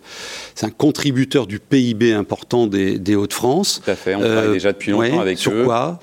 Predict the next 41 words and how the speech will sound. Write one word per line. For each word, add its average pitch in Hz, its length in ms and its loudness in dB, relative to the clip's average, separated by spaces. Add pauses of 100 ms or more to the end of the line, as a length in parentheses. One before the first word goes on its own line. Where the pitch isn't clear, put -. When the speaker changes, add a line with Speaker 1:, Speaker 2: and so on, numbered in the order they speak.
Speaker 1:
Des 110 160 2
packages, 143 760 0
euh 120 80 2
Speaker 2:
Alors, 104 300 2
euh, 101 240 4
là 120 220 2
aujourd'hui, 123 280 0
c'est 120 140 -2
plutôt 143 240 -4
sur 120 140 -2
les 101 100 0
partenaires 113 520 -4
touristiques, 104 560 -6
euh 92 100 0
Speaker 1:
Fait 117 120 2
Bagatelle 135 600 0
et 127 40 2
Tropicalia ? 101 340 0
Speaker 2:
Alors 113 180 2
Bagatelle, 113 400 0
on 117 100 0
a 98 60 0
déjà 101 280 0
un 101 100 -2
Speaker 1:
<laughs> 98 60 0
Speaker 2:
accord 110 260 0
Speaker 1:
Et - 20 0
Speaker 2:
de, 98 80 -2
Speaker 1:
pas 107 60 0
loin 117 120 0
de 104 60 -2
Speaker 2:
de 95 40 -2
Speaker 1:
chez - 60 0
vous. - 60 2
Speaker 2:
billetterie 110 320 -2
partagé 107 500 -2
avec, 113 300 -2
euh, 92 160 0
Speaker 1:
D'accord. 127 240 -2
Speaker 2:
avec 92 200 -2
Bagatelle. 92 600 0